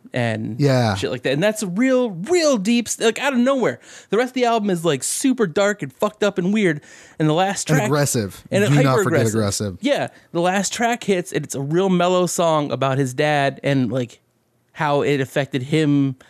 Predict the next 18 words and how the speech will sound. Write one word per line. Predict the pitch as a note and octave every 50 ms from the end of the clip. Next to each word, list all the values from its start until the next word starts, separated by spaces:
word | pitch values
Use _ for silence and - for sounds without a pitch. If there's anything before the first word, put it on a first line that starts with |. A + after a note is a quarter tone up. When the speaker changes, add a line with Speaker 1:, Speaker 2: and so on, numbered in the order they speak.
| _ _ _ _ _ _ _ _ _ _ -
Speaker 1:
and | C#3+ C#3 - - _ -
it | - D3 C#3 C#3
affects | B2 - - D3 C#3+ - -
him | D#3+ D3 C#3 B2+
trying | - - D3 C#3 C3
to | C3
raise | B2 B2 C3+ C#3 C3+ B2+
a | B2+
kid. | A#2+ - - B3+ C#4 - - - _ _ _ _ _ _ _ _ _ _ _ _ _ _ _ _ _ _ _ _ _ _ _ _ _ _ -
And | - F3 E3+
you're | F3 E3
like, | D#3+ D3+ C#3+ C3 B2+ - -
it | - C#3+ -
catches | - G#3+ G3+ D#3 E3 F3
you | F#3+ E3+
super | - - - - G#3+ G3+ - G3+ G3
off | F#3+ F#3+ - -
guard | - G3 G3 G3 F#3+ E3+ C#3+ B2+